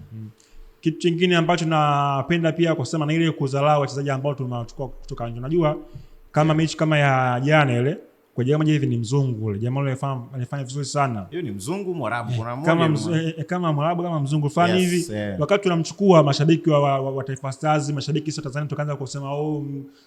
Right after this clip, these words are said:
Speaker 1: tumbona kama umbo na wapo, wapo sijui J K T Ruvu, sijui wapo sijui F, wapo, ah, mbona tutachukua kama mbona?" Asa, lakini jana kasema kwamba mimi, mimi, mimi ndio sahihi. Kwa sababu jana kaingia dakika za, dakika za nyo-, dakika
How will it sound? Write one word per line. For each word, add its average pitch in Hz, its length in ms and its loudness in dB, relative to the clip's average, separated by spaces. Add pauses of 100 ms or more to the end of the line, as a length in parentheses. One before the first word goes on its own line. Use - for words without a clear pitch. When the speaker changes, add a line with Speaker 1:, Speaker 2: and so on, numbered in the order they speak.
(200)
Speaker 1:
tumbona 147 320 0
kama 151 260 -2
umbo 151 160 -4
na 147 100 -4
wapo, 143 380 -4
wapo 147 240 -4
sijui 151 360 -8
J 139 140 -8
K 135 120 -6
T 139 140 -10
Ruvu, 147 400 -2
sijui 151 160 -2
wapo 147 220 0
sijui 151 380 -4
F, 151 180 -6
wapo, 147 320 -4
ah, 151 120 -2
mbona 147 280 -2
tutachukua 143 380 -8
kama 143 200 -8
mbona?" 139 200 -10 (120)
Asa, 143 160 -10
lakini 165 260 -4
jana 160 440 0 (460)
kasema 135 220 0
kwamba 143 200 0
mimi, 156 220 2
mimi, 160 440 0 (160)
mimi 160 240 8
ndio 123 120 2
sahihi. 127 340 0
Kwa 120 60 0
sababu 127 260 -2
jana 151 260 0 (180)
kaingia 123 360 2
dakika 143 240 2
za, 127 140 0 (160)
dakika 131 260 0
za 131 80 -2
nyo-, 131 240 -2 (360)
dakika 131 320 2